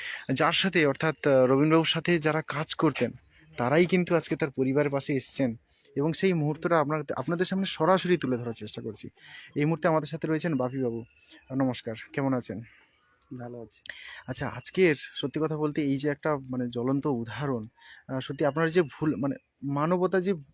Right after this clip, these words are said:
Speaker 1: নে-, মানে অনেক ক্ষেত্রে দেখা যায় যে নেই। আপনারা রবীন্দ্রবাবুর সাথে কাজ করেছেন, সেই মুহূর্তটা কেমন ছিল যখন ওনার এই মানে একটা অবস্থার? যদিও এই মুহূর্তে হয়তো বলাটা ঠিক হবে কি হবে না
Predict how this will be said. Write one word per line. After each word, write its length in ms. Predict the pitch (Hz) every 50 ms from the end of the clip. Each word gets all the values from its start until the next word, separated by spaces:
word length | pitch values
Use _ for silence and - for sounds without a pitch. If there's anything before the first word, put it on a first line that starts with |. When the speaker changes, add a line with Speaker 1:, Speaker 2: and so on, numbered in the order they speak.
| _ _ _ -
Speaker 1:
নে-, 340 | 135 139 147 151 - - 135
মানে 320 | 135 135 135 135 131 127
অনেক 320 | - - - 143 170 165 - _
ক্ষেত্রে 260 | - - - - 160
দেখা 200 | 143 147 139 160
যায় 140 | 151 165 156
যে 100 | 160 151
নেই। 240 | 139 139 131 117 117 - _ - - - - - - -
আপনারা 240 | 165 160 196 208
রবীন্দ্রবাবুর 340 | 202 185 175 180 190 196 175
সাথে 200 | - 208 185 196
কাজ 240 | - 160 147 151 -
করেছেন, 440 | - 160 139 131 - 143 127 120 123 - _ _ _ -
সেই 200 | - - 202 196
মুহূর্তটা 680 | 180 165 160 160 170 190 175 - 190 170 165 143 135 - - _ _ _ -
কেমন 280 | - 156 156 170 180 180
ছিল 320 | 156 - 165 139 131 120
যখন 400 | 123 139 139 - 160 151 147 139 - - - - - - - - -
ওনার 220 | - 139 143 143 135
এই 180 | 110 143 147
মানে 420 | 143 - - - 147 151 135 135 131
একটা 240 | 127 - - - 135 127 - - - - -
অবস্থার? 420 | - 135 127 131 - - 127 120 117 - _ _ _ 143
যদিও 280 | 143 147 147 175 175
এই 160 | 170 170 175
মুহূর্তে 340 | 165 170 170 160 - - 175
হয়তো 260 | 160 143 147 139 165
বলাটা 300 | 147 143 143 147 143 160
ঠিক 240 | 147 - - 165 143
হবে 200 | 135 143 135 151
কি 100 | 151 -
হবে 180 | 156 156 151 156
না 160 | 156 156